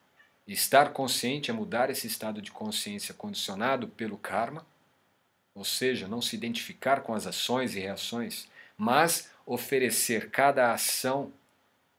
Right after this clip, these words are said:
ao Supremo. É isso que Patanjali já falou no primeiro, é, Pada, no primeiro capítulo,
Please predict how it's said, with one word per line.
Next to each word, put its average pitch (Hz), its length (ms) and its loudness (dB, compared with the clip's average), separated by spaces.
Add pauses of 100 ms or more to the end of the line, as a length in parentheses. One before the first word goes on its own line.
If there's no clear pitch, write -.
(120)
ao 92 120 -6
Supremo. 92 640 -6 (1000)
É 80 140 -14
isso 92 180 -10
que 101 80 -14
Patanjali 113 560 -2
já 117 120 0
falou 123 280 0
no 147 80 0
primeiro, 104 320 -4 (320)
é, 95 420 -10 (120)
Pada, 120 280 2
no 90 100 -10
primeiro 101 280 -12
capítulo, 110 480 -10